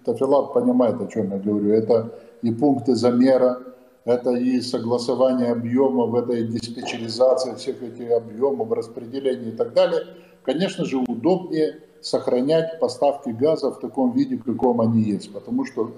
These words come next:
это настроенный механизм. При, э, переходе на другой механизм это будет обязательно. Э, это достаточно сложное,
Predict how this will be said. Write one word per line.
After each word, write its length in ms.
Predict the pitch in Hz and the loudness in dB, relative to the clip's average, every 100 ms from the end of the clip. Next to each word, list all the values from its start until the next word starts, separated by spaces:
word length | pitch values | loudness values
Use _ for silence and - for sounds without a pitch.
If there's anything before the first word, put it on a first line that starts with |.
| 139 | -2
это 200 | 143 123 | 2 2
настроенный 640 | 113 113 - 131 123 117 | 2 -2 0 0 0 0
механизм. 560 | 117 110 113 101 90 - - - - - _ - | -2 -4 -6 -6 -14 -20 -20 -20 -20 -20 _ 0
При, 560 | 143 165 147 - - - - - 117 | 4 6 4 0 -10 -12 -20 -2 2
э, 380 | 120 120 117 113 - - - - _ - | 4 6 4 2 -4 -14 -16 -18 _ 0
переходе 640 | 143 135 - 202 175 127 | 2 2 2 2 4 4
на 140 | 123 127 | 4 4
другой 340 | 151 160 156 | 4 4 2
механизм 560 | 131 147 185 240 196 165 | 2 2 4 4 4 2
это 500 | 170 165 143 - - 131 | 4 4 4 -2 -12 -2
будет 500 | 175 175 156 - - 135 | -2 2 0 0 -8 -8
обязательно. 840 | 127 127 139 120 107 98 98 92 - _ _ _ | -6 0 2 2 -2 -6 -8 -8 -14 _ _ _
Э, 580 | 104 110 110 110 107 104 - - _ _ _ - | -2 2 2 2 2 -2 -6 -18 _ _ _ -4
это 280 | 147 160 160 - | 2 2 2 0
достаточно 560 | - 147 202 180 - 143 | 0 2 2 0 0 -4
сложное, 640 | - 165 165 117 113 92 | 0 2 4 2 -2 -4